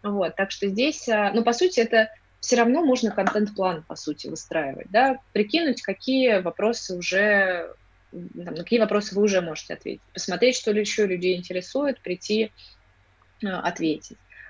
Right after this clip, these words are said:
А, мы, э, в принципе, не запрещаем, например, приходить и самим задать вопрос. То есть, если вы понимаете, что вопроса на сервисе нет, он хороший, он полезный,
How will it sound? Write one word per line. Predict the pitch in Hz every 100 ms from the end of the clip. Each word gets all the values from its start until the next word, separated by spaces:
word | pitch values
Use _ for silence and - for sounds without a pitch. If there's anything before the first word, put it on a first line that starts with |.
| - -
А, | 196 190 185 175
мы, | 196 202 254 302 294
э, | -
в | 202 202 202 196 190 190 190 - - _ _ _
принципе, | 240 262 339 - - 190 180 -
не | 196 220 247
запрещаем, | 208 - 190 - 214 262 240
например, | 185 175 170 202
приходить | - 180 180 175 233
и | -
самим | - 190 196 220 202
задать | 165 175 175 -
вопрос. | 165 190 170 -
То | 165
есть, | -
если | 170 -
вы | 196
понимаете, | 196 190 -
что | 170
вопроса | 175 196 185 -
на | 175
сервисе | - 185 170 - -
нет, | 233 370
он | 190
хороший, | - 170 196 277 -
он | 170
полезный, | 160 180 254 233 214